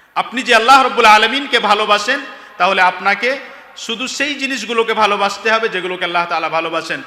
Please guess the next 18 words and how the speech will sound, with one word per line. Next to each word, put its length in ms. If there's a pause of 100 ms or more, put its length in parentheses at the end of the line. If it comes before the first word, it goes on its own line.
(240)
এবং 200
সে 140
সমস্ত 400
জিনিসকে 580 (160)
আপনাকে 340
ঘৃণা 280
করতে 260
হবে 200
যেগুলোকে 360
আল্লাহ 200
রাব্বুল 200
আলামিন 460 (440)
ঘৃণা 280
করেন। 300 (4000)
যদি 220
কোনো 220
মা-, 280
ব্যক্তি 400